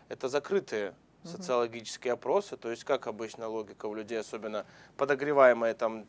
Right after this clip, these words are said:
Speaker 1: другими телеграм-каналами, к примеру, да, что если соцопрос закрыт, значит, всё настолько плохо,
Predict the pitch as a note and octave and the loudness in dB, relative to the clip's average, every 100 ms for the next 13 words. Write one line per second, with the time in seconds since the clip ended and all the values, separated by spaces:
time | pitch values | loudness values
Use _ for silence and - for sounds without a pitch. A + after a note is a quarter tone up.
0 | - - B2 B2+ A#2+ - B2 B2 A#2+ - | -14 -10 -8 -6 -8 -6 -2 0 0 0
1 | F3+ A3 D3+ A#2 - B2+ A#2 G#2 G#2 A2+ | 0 2 0 -4 -6 -4 -2 -2 -2 -2
2 | D3+ - - - - C#3 D3+ - A#2+ C3 | -2 -6 -20 -20 -4 -2 -2 -4 -4 -4
3 | - A2+ A#2 A2+ G2+ G#2 - B2+ F#3 - | -4 -6 -4 -4 -2 -6 -6 -4 -4 -6
4 | - _ _ _ _ - G#2 A#2 A2 - | -16 _ _ _ _ -18 -4 0 0 -4
5 | G2 - A#2+ G#2+ G#2+ - A#2 - G#2 - | -16 -8 -6 -6 -8 -6 -6 -6 -12 -4
6 | C#3 F3+ - G2+ | -2 -2 -6 -12